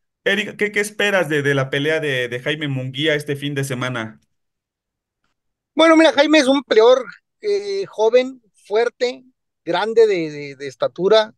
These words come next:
Speaker 2: este, le saca un tramito a, a, a Ryder. Este,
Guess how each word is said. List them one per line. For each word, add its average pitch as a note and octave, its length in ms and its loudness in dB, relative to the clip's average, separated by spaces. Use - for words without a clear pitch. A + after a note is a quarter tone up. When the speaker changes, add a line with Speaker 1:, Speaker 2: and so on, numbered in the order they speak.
Speaker 2:
este, C#3+ 1040 -6
le D3+ 120 -6
saca D#3+ 260 0
un F#3 100 2
tramito F#3 500 2
a, D3 200 0
a, C3+ 420 -8
a C#3 80 -10
Ryder. F#3 360 -2
Este, - 680 -10